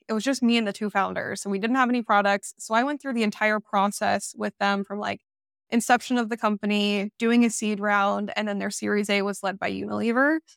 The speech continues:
And the C E O was just, like, an amazing mentor to me. So she would take me to downtown San Francisco. We would meet with, like, L'Oreal and Revlon and Unilever, like, all these crazy companies.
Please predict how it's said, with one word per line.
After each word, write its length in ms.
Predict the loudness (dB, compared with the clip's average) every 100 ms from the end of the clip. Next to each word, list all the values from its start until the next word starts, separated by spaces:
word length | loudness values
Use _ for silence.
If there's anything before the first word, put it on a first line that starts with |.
| _ _ _ 0
And 120 | 2
the 60 |
C 300 | 2 0 4
E 20 | 6
O 140 | 6
was 120 | 4
just, 220 | -2 -4
like, 340 | 0 2 0 _ -2
an 120 | 0
amazing 440 | 4 4 2 2
mentor 320 | 0 0 -2
to 140 | -4 -2
me. 160 | 0
So 140 | 0 -4
she 120 | -2
would 120 | -4
take 200 | -2 -4
me 60 | -2
to 80 | 2
downtown 400 | 2 2 0 -2
San 180 | -4
Francisco. 640 | -6 -8 -8 -2 2 4 4
We 140 | 2
would 240 | 0 -2 0
meet 220 | -2 -2
with, 160 | -6
like, 160 | -6 -6
L'Oreal 640 | -2 0 2 2 4 4 2
and 80 | 2
Revlon 600 | 2 2 2 2 0 -2
and 100 | 0
Unilever, 480 | 0 2 0 0
like, 160 | -2 -2 0
all 120 | 2
these 200 | 0 -2
crazy 260 | -4 -4
companies. 640 | -2 -2 0 -2 -2 -6